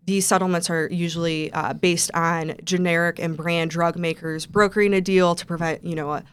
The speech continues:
a less expensive version of drugs from hitting the market. These are very common. Um, we usually file into half a dozen to a dozen of these settlements each year on behalf of our clients and their employee benefit plans.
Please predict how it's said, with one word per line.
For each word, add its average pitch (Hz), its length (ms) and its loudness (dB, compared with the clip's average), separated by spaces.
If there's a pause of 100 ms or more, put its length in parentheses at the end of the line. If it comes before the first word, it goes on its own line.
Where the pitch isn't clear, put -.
a 190 40 -2
less 185 260 4
expensive 180 500 -2
version 170 280 -4
of 160 80 -2
drugs 165 280 0
from 160 140 -8
hitting 165 240 -2
the 165 60 -6
market. 160 440 -2 (180)
These 254 160 0
are 262 100 6
very 185 380 4
common. 185 680 0 (420)
Um, 170 160 2
we 180 100 2
usually 208 340 2
file 165 360 4
into 165 520 -4
half 175 300 -4
a 175 80 -4
dozen 170 360 -2
to 170 120 -10
a 156 60 -4
dozen 156 340 -2
of 160 100 -4
these 156 160 -6
settlements 160 520 -4
each 170 260 -6
year 165 300 -4
on 170 140 -2
behalf 165 380 0
of 160 280 -4
our 156 160 -4
clients 160 460 -6
and 160 220 -6
their 151 200 -6
employee 175 340 -2
benefit 175 460 -2
plans. - 480 -8